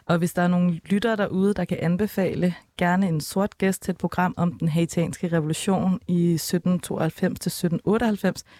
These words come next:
så vil vi meget gerne høre jeres forslag. Og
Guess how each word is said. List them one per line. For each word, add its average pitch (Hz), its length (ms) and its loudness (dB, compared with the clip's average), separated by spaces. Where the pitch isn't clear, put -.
så - 120 0
vil 190 100 4
vi 180 60 4
meget 160 220 2
gerne 160 220 2
høre 156 200 2
jeres 147 360 0
forslag. 147 480 0
Og 165 360 2